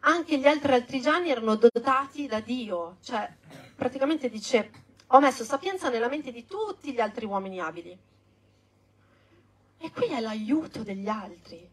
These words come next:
qui è la famiglia di Dio che dice: "Voi siete sovrintendenti, tutti devono stare al, ai vostri ordini perché giustamente voi siete quelli che siete più abili, però avete bisogno anche degli altri". E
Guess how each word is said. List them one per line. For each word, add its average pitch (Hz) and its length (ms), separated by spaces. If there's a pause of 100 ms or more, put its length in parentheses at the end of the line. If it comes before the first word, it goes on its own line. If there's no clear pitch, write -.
(260)
qui - 140
è 277 60
la 202 100
famiglia 254 500
di 240 140
Dio 196 340
che - 120
dice: 196 400 (920)
"Voi 339 220
siete 370 240
sovrintendenti, 208 920
tutti 311 300
devono 196 280
stare 180 560
al, 180 320
ai 175 440
vostri 185 400
ordini 214 400
perché 180 280
giustamente 196 560
voi 190 140
siete 185 300
quelli 208 260
che 214 100
siete 175 280
più 175 180
abili, 196 560 (580)
però 349 260
avete 202 280
bisogno 196 560
anche - 180
degli 175 240
altri". 170 460 (1080)
E 196 260